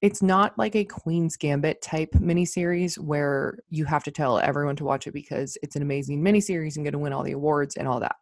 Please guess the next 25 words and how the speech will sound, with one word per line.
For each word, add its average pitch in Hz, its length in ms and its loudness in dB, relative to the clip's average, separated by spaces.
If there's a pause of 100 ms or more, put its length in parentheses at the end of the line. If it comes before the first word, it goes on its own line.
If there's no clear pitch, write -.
(260)
This 196 380 2
is 147 560 -2 (680)
just 170 220 2
an 180 60 6
enjoyable 160 480 4
binge. 165 500 2
It's - 220 -8
eight 147 140 -2
episodes. 165 720 0 (100)
It's - 140 -10
a 165 40 -6
period 156 400 2
piece. 160 320 -6
It's - 180 -10
set 143 160 0
in 143 180 -2
eighteen 151 380 -6
thirteen 147 760 -8
or, 143 120 -10
you 139 120 -10
know, 131 200 -8
early 160 300 -2
eighteen 160 240 -4
hundreds 151 400 -2
London. 143 420 0